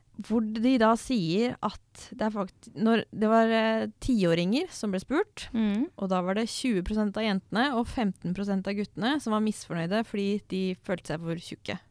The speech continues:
Speaker 2: Ja.
Speaker 1: Det er ganske trist, men når de spurte igjen, eh, altså seksten-åringer da,
Speaker 2: Mm.
Speaker 1: så er det førtifem,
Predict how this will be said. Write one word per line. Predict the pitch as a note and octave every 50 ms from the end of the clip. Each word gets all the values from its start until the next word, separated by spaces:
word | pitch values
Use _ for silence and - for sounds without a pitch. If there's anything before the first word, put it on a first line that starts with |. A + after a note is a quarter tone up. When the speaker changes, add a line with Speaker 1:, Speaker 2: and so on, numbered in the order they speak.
| _ - -
Speaker 2:
Ja. | B3+ A3+ G3 F#3+ - D#3+ - - _ _
Speaker 1:
Det | G3+ G3
er | F#3+
ganske | F#3+ - - F#3+
trist, | A3+ C#4+ D4 - -
men | F#3+ G3 G#3+ A#3 C#4 D4+ C4 F#3 - - - - - - - _ -
når | - G#3 G#3 G#3
de | A3+
spurte | G#3+ - A3+ G#3+ F#3+ - G3 F#3 F3+ F3+ -
igjen, | F#3 G3 F#3+ G3 G3+ A3 A3+ G3 - - - - -
eh, | G#3+ G#3 G3+ G3 G3 G3 G3 F#3+ F#3+ F#3+ F#3+ F#3 F3+ - - - G3 F#3 - - _ - - -
altså | F#3+ G#3 G3+
seksten-åringer | - A#3 G#3 E3+ - - - F3+ F3 E3 D#3+ D#3+ E3+ F#3 A3
da, | C#4+ C#4+ - - -
Speaker 2:
Mm. | B3 A3+ G#3+ G3 F#3 G#3+ A3+ - - - _ _
Speaker 1:
så | - C4 A#3+
er | A3+
det | A#3+ C4 C#4 - - _ _ - - - - C4+ - _ _ _ _ _ C#4 C#4
førtifem, | D4 D4+ - - _ - - - - - - - - _ _ _ - C4 D#4 F4+ F#4+ C#4+ E3+